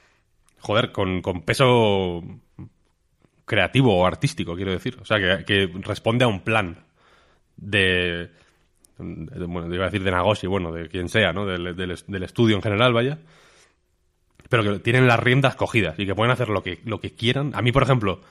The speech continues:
el, el Yakuza de zombies, probablemente el Yakuza de zombies o Yakuza Ishin, este que es así como medieval y tal, sean, sean más, eh, ramplones, eh, no lo sé, no, no los he jugado. Eh, pero si ahora sacan un Yakuza,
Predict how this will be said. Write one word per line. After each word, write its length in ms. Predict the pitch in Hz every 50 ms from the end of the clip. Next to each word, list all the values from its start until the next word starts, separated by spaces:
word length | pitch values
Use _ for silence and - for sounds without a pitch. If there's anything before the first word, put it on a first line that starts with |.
| _ _ _ _ _ _ _ _ _ _ _ _ -
el, 360 | 113 104 98 92 92 90 -
el 180 | 98 98 95 90
Yakuza 360 | 98 92 - - 120 - 143
de 120 | 123 104
zombies, 480 | - - 127 123 120 107 98 92 90 -
probablemente 540 | - - 104 107 117 131 135 139 135 127 135
el 60 | 110
Yakuza 300 | 101 92 107 104 120 117
de 80 | 107 95
zombies 440 | - 120 127 123 110 107 98 -
o 220 | 107 98 92 95 95
Yakuza 340 | 95 92 - 113 107 127 120
Ishin, 380 | 101 - - 127 123 117 110
este 180 | 110 - - 107
que 60 | 107
es 60 | 101 104
así 120 | 101 107
como 160 | 107 107 104
medieval 380 | 98 98 92 95 92 101 110 107
y 60 | 98
tal, 220 | 110 110 117 110
sean, 280 | - 110 107 104 101 101 - _ _ _ _ _ _ _ _ _ _ _
sean 240 | - 101 95 98
más, 460 | 98 101 98 95 - - - - - - 95
eh, 420 | 92 92 87 87 85 85 85 85 87 - _ _ _ _ _ _ _ _ _ _ _ _ _ _ _ _ _ _ _
ramplones, 640 | - 101 104 104 98 98 98 107 98 92 90 82 80
eh, 80 | 104
no 100 | 104 107
lo 120 | 107 98 87
sé, 180 | 95 82 92
no, 160 | 98 98 101 98
no 140 | 101 101
los 120 | 98 95 92
he 40 | 87
jugado. 340 | - 98 85 82 82 - _ _ _ - - - - _ _ _ _ _ _ _ _ _ _ _
Eh, 640 | - 107 107 101 98 92 90 90 87 85 82 85 101 - _ _ _ _ _ _
pero 140 | - 120 107
si 140 | - - 113
ahora 180 | 101 117 135 123
sacan 260 | 139 123 - 95 95
un 160 | 104 107 110
Yakuza, 480 | 107 104 92 - 123 123 - 110 90